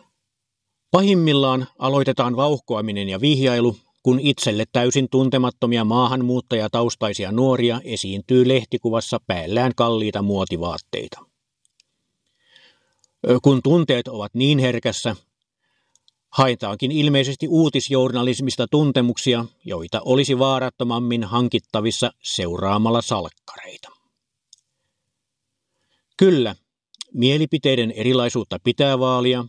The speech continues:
ja sanan on oltava vapaa. Ilkeät ja uhkaavat sanat vain voivat muuttua peruuttamattomiksi teoiksi,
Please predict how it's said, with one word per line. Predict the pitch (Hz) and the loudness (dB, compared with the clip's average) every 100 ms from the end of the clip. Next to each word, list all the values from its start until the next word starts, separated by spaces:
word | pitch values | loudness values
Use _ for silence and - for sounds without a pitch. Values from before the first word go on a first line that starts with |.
| - _ _ _ _ 107 | -12 _ _ _ _ -2
ja | 110 120 - | 0 -2 -4
sanan | - 131 123 107 | -2 0 0 -2
on | 127 127 | -2 0
oltava | 120 110 104 98 | 0 0 -2 -2
vapaa. | 87 - 82 - _ _ _ _ _ _ _ _ _ _ _ _ _ _ _ _ _ _ _ - | -4 -8 -14 -16 _ _ _ _ _ _ _ _ _ _ _ _ _ _ _ _ _ _ _ 0
Ilkeät | 143 175 170 127 107 - | 4 4 4 0 -4 -6
ja | 104 - | -8 2
uhkaavat | 165 - - 110 95 98 - | 2 2 -2 -2 -2 -6 -4
sanat | 107 101 - - | -4 -4 -8 -4
vain | 113 107 101 | -2 0 2
voivat | 127 123 143 | 2 2 0
muuttua | 143 127 - 98 - | 0 2 0 -2 2
peruuttamattomiksi | 139 143 127 120 107 104 98 92 - 95 | 4 4 2 -2 -4 -6 -8 -8 -8 -2
teoiksi, | 131 139 127 - 120 | 0 2 0 0 -4